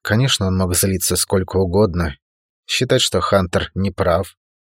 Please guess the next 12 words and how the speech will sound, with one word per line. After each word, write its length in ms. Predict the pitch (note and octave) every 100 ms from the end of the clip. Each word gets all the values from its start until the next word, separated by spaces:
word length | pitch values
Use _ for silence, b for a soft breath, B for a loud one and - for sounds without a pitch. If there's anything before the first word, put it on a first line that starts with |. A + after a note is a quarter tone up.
| _ _ _
но 80 | D#3
прекрасно 640 | D#3 D3 C#3 C#3 - A2+
знал, 320 | G#2 G#2+ A2 G#2
что 180 | -
сделает 400 | F#2+ F#2 G2 F#2
всё 240 | - - A2+
от 140 | F#2+
него 180 | F2+ F2+
зависящее, 720 | D#2+ E2+ F#2+ - - - E2
чтобы 300 | D#2 - E2+
помочь 480 | D#2 F2+ F2+ E2+ -
ему. 260 | E2 E2